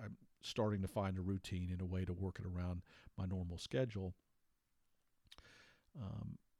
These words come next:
doing it for more people and growing the audience and getting ideas from a broader audience, a global audience, is gonna be important to keeping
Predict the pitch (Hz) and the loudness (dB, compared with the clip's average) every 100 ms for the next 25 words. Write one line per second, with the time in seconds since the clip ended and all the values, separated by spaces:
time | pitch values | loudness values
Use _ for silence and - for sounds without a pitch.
0 | - 110 131 151 143 - 113 113 110 - | -10 8 10 10 6 4 6 8 6 6
1 | 107 104 101 92 92 107 127 120 113 104 | 4 4 2 2 4 6 8 8 8 8
2 | 110 101 - 101 101 101 98 95 92 101 | 6 4 2 -2 2 2 2 0 2 2
3 | 104 104 101 - - - 101 92 92 98 | 4 4 2 0 -2 2 2 4 2 4
4 | 104 107 98 101 98 95 95 95 98 101 | 4 4 4 2 2 2 0 -2 0 2
5 | 98 95 92 92 90 92 - 90 98 92 | 2 0 0 0 -2 -2 -6 -2 0 2
6 | 95 85 - 123 117 98 - 110 101 92 | 2 0 0 0 0 -2 2 4 4 2